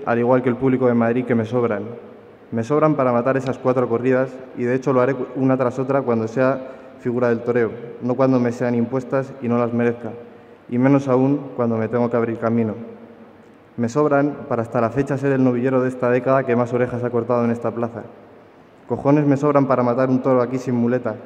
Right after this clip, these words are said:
reivi-, para reivindicar la alternativa que buscaba. Alternativa que, por cierto, se me ofreció con menos de veinticuatro horas de antelación y que tuve eso para aceptar.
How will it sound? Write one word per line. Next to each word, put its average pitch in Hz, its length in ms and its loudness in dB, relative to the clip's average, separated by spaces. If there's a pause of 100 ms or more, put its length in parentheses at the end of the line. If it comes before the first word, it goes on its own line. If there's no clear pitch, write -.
(540)
reivi-, 117 260 -2
para 117 180 2
reivindicar 117 520 0
la 131 120 0
alternativa 117 460 0
que 120 100 -2
buscaba. 113 440 -2 (640)
Alternativa 117 640 0
que, 131 80 0
por 117 160 -2
cierto, 131 400 -2 (420)
se - 160 -2
me 123 60 4
ofreció 120 340 -2
con 131 160 2
menos 131 220 4
de 117 80 0
veinticuatro 123 480 2
horas 127 160 2
de 117 80 0
antelación 120 580 0 (720)
y 123 60 -8
que 117 140 -2
tuve 131 280 2
eso 131 220 0
para 113 220 0
aceptar. 110 640 -4